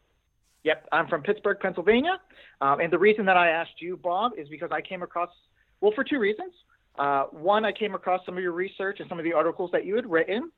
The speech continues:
uh, and I used it in my dissertation, in my literature review. Uh, also, I needed a system, I needed a industry expert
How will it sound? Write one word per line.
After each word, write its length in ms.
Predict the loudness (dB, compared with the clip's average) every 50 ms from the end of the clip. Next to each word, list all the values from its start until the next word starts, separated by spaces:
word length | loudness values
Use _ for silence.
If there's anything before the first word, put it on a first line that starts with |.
| _ _ _ _ _ _ _ -6
uh, 300 | -4 -2 0 0 0 -2 -4 _ _ _ _ _ _ -6
and 80 | -2 -2
I 40 | -2
used 280 | -2 -2 -2 -2 -2
it 160 | -2 -4 -4 -4 -4
in 100 | -4 -2
my 100 | -2 -2
dissertation, 480 | -2 -4 -6 -4 -2 -2 -2 -2 -2 -4
in 60 | -4
my 100 | -2 -2
literature 340 | -2 -2 -4 -4 -6 -6 -6
review. 400 | -6 -4 -2 -2 -2 -2 -2 -6 _ _ -20 -20 -20 -20 _ -4
Uh, 120 | -4 -2 2 4
also, 260 | 4 4 6 6 4
I 100 | 4 4
needed 340 | 2 2 2 2 0 0 -2
a 160 | -2 -4 -4
system, 480 | -4 -2 -4 -4 -4 -4 -8 -8 -10 _ -6
I 100 | -4 -4
needed 320 | -4 -4 -2 -2 0 0
a 260 | 0 -2 -2 -6 -10 -14 _ _ _ _ _ _ -6
industry 500 | -4 -2 -2 -4 -4 -4 -4 -4 -4 -4 -4
expert 460 | -4 -4 -4 -2 -2 0 0 -2 -4